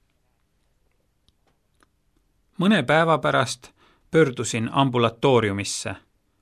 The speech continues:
Selgus, et Demjanskis pole arsti,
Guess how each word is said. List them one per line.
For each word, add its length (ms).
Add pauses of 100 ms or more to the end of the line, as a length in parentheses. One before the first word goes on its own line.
(1120)
Selgus, 680
et 200
Demjanskis 680
pole 200
arsti, 640